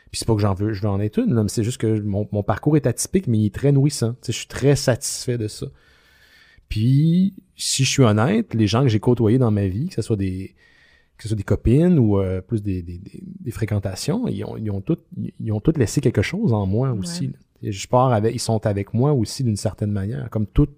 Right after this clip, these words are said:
Speaker 1: autre expérience. Ce serait, je pense, complètement idiot de ma part de dire, « Ben, c'est pas vrai, c'est une conne, ça n'a pas marché, puis, euh, ouais, non, elle est folle. » Non, non, non, c'est pas vrai. Je, je, je suis, je, je suis choyé, comme tu le dis, de dire,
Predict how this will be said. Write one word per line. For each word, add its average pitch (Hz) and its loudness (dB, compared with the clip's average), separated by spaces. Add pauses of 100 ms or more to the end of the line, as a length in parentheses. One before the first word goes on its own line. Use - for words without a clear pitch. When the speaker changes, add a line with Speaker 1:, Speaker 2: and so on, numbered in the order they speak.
(140)
Speaker 1:
autre 123 0
expérience. 110 -4
Ce 117 0
serait, 131 0 (540)
je - -14
pense, 135 4
complètement 147 4 (100)
idiot 135 6
de 139 6
ma 110 6
part 117 2
de 101 0
dire, « 101 0 (280)
Ben, 117 6
c'est - 0
pas 120 8
vrai, 113 8
c'est - -6
une 117 -2
conne, 120 6 (200)
ça 95 0
n'a 95 0
pas 107 4
marché, 104 2
puis, 95 0
euh, 90 -4 (540)
ouais, 95 0
non, 101 2
elle 87 -4
est 80 -10
folle. » 95 -8 (520)
Non, 151 -2 (140)
non, 131 -2
non, 123 0
c'est 131 -6
pas 131 4
vrai. 110 4
Je, 110 4
je, 101 0
je 95 0
suis, 127 0
je, 123 4
je 135 2
suis 190 4
choyé, 151 10
comme 135 6
tu - 0
le 117 4
dis, 123 -2
de 123 8
dire, 117 2